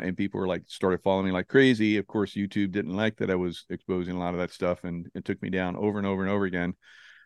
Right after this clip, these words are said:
So that's kinda where, where we're at right now. So, uh, I get to hang out with, like, incredible,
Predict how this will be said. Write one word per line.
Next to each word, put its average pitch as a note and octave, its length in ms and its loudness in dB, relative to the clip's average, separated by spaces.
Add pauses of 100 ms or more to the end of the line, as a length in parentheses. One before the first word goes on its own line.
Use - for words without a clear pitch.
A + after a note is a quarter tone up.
(100)
So C3 180 8
that's C3+ 180 8
kinda C3+ 240 6
where, A#2+ 420 8 (200)
where A2+ 180 2
we're G#2+ 140 6
at G2+ 160 6
right F#2+ 200 4
now. F#2+ 360 0
So, F#2 380 0
uh, F2+ 220 2
I F#2+ 120 0
get G2+ 160 0
to G2 100 2
hang A2 220 4
out G#2 180 2
with, F#2+ 180 -4
like, F#2 220 -2
incredible, G#2+ 960 2